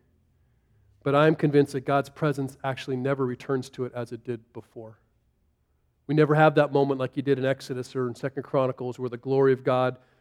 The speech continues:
comes. In fact, I could be said that God's presence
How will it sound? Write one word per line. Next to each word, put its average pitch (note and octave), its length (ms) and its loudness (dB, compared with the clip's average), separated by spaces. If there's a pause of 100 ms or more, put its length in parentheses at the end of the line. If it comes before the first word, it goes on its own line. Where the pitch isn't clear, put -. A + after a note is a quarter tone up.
(120)
comes. B2 520 -6
In C3+ 80 -4
fact, D3 280 0
I C#3 80 -6
could G3+ 220 -2
be D3+ 120 -4
said C3 420 -4 (380)
that C#3 260 -2
God's C#3+ 300 0
presence D3+ 520 4